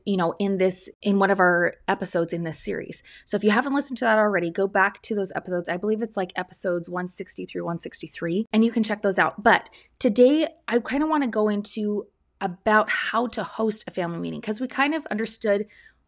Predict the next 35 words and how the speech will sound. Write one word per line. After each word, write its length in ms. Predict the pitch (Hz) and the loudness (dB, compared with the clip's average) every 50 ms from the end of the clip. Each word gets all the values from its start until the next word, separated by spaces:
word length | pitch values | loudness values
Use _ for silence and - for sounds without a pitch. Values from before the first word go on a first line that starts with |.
| _ _ _ _ | _ _ _ _
you 100 | - 208 | 0 2
know, 120 | 208 175 156 | 2 2 2
what 460 | 165 165 170 180 202 202 226 - - - | 0 -2 0 4 6 6 6 4 0 -2
a 80 | 185 | -4
family 320 | 185 - 202 190 185 185 180 | -2 0 0 0 0 0 0
meeting 300 | 185 185 175 170 175 180 | 0 -2 -2 -2 -2 -2
is, 180 | 180 165 165 | -2 -2 -2
what 160 | 190 190 190 190 | 0 0 0 2
a 180 | 180 180 - | 0 0 -2
family 300 | 180 - 202 185 185 185 | -4 -4 -4 -2 -2 -2
council 340 | 180 - 196 180 180 - - - | -4 -4 -6 -6 -6 -8 -8 -4
is, 420 | - 202 180 165 170 190 - - - - | -2 0 0 0 0 -2 -6 -8 -2 2
but 300 | 220 214 190 - - _ | 2 2 2 2 -2 _
we 180 | - 208 214 214 | -2 0 0 0
didn't 320 | 190 - 277 320 349 - | 0 -2 -4 -4 -4 -4
really 220 | 269 269 254 254 240 | -2 0 0 0 0
talk 300 | - - 220 196 - 214 | -2 -4 -6 -6 -4 0
about 260 | 208 202 196 - - | 0 0 0 0 -2
how 300 | - - - - 302 320 | -8 -8 -4 -2 0 0
to 80 | 320 | 0
really 320 | 262 214 214 254 254 254 240 - - | 0 2 2 2 2 2 0 0 0
implement 340 | 220 240 - 226 208 202 233 | 0 0 2 2 2 2 2
it 40 | |
and 100 | - 170 | 0 -2
how 160 | 160 - - 262 | -2 -2 0 2
to 60 | 254 | 2
make 180 | 240 240 233 | 2 0 0
it 60 | 226 - | -2 -4
happen, 460 | - - 208 220 - 165 - 135 160 | -2 -2 -2 -4 -4 -6 -10 -8 -6
why 120 | 170 233 | -4 -2
it 160 | 277 269 262 | -2 -2 -2
matters, 600 | - 185 185 185 196 214 196 151 110 131 - - | -2 0 2 4 4 4 4 2 -2 -4 -4 -4
what 120 | 208 233 - | -4 -2 2
you'll 120 | 247 233 | 4 4
need, 380 | 226 226 226 214 180 165 170 | 4 4 4 2 0 -2 -6